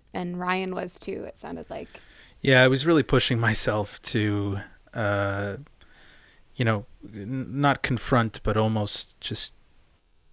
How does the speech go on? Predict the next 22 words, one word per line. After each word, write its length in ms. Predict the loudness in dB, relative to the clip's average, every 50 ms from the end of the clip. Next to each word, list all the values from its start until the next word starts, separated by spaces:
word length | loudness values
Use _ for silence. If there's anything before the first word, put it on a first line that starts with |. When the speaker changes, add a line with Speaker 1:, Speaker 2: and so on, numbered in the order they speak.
| -4 2
Speaker 2:
be 180 | 6 6 8
more 640 | 8 6 6 6 6 6 6 6 6 6 4 2 0 -6 -16 -20 -20 _ -20 -20 -20 -20 -12 -2
honest 460 | 2 4 4 6 4 2 0 -2 -6 -6
with 160 | -6 -4 0
him, 340 | 0 0 0 0 -2 -4 -4
you 100 | -2 0
know, 80 | 0 0
put 220 | 0 0 2 2
aside 380 | 2 2 4 4 4 4 4 2
the 100 | -2 -6
kinda 260 | -4 -2 -2 -2 -2
joking 640 | -2 2 2 2 2 4 2 0 0 0 -2 -4 -6 -8 _ -20 -20 -20 -20 -20 -20 -20 -20 -20 -20 _ _ -18 -10
nature 520 | -6 -2 0 2 2 2 2 4 4 6 6
that, 240 | 6 6 4 2 -4 -20 -20 _ _ _ -14
uh, 680 | -12 -10 -10 -10 -10 -12 -12 -12 -12 -14 -14 -14 -16 -16 -16 -16 -18 -18 -20 -20 -18
is 300 | -16 -14 -12 -10 -6 0
the 100 | 2 4
relationship 560 | 6 8 6 6 6 4 0 2 0 0 0
we 80 | 0 0
usually 400 | 2 2 2 2 2 2 2 4
have, 420 | 6 6 6 4 4 0 -2 -12 -20 -20 -20 -20 -20 -20 -20 _ -20 -20 -20 _ _ -4
um, 560 | -2 0 0 0 0 -2 -4 -6 -10 -10 -12